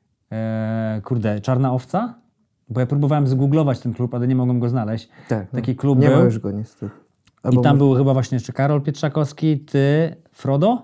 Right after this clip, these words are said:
Speaker 2: Mhm.
Speaker 1: I właśnie pamiętam ciebie i ty miałeś taki fryz wtedy. Pamiętasz swój fryz?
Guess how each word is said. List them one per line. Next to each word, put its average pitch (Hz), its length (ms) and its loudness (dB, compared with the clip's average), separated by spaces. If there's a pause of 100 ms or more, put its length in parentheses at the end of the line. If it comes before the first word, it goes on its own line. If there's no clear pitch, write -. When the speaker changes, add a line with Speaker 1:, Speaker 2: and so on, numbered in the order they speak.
(260)
Speaker 2:
Mhm. 117 240 -8 (580)
Speaker 1:
I 127 80 2
właśnie 147 260 2
pamiętam 165 480 4
ciebie 120 560 2 (800)
i 117 60 0
ty 143 120 2
miałeś 143 320 4
taki 165 320 0
fryz 143 380 2
wtedy. 117 400 0 (260)
Pamiętasz 123 300 0
swój 120 200 0
fryz? 165 380 0